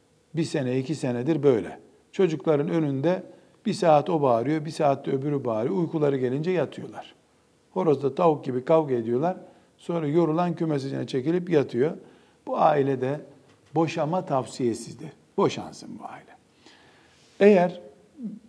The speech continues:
bu düzeyde de değil ama mesela ahlaksız, geçim yapılır bir tip değil,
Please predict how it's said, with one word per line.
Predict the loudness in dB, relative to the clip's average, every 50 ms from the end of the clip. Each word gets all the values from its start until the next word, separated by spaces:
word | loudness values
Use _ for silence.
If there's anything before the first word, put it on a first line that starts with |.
| _ _ _
bu | -12 -6 -2 0 0 0
düzeyde | 0 -2 0 2 4 4 4 2 0 2 2
de | 2 2 2
değil | 2 2 2 0 -2 -6 -12 -18 -20 _ _ _ _ _ _ _ _ _ _ _ _ _ _ _ 2
ama | 2 4 4 4 4 2 -2 -6 -12 -20 -20 _ _ _ _ _ _ _ _ -2
mesela | -2 0 0 0 -2 0 0 0 0 0 -2 -4 -8 -14 -20 _ _ _ _ _ _ _ _ 4 _
ahlaksız, | 6 6 6 4 2 2 0 -2 -6 -12 -16 -16 -18 -18 -20 -20 -20 _ _ _ _ _ _ _ _ _ _ _ _
geçim | -4 -4 -4 -2 -4 -4 -4 -6 -6 -10 -16 -14 _
yapılır | -4 -2 -2 -2 -2 0 2 2 2 2 -2
bir | -6 -6
tip | -6 -8 -8 -8 -6 -4
değil, | -4 -4 -4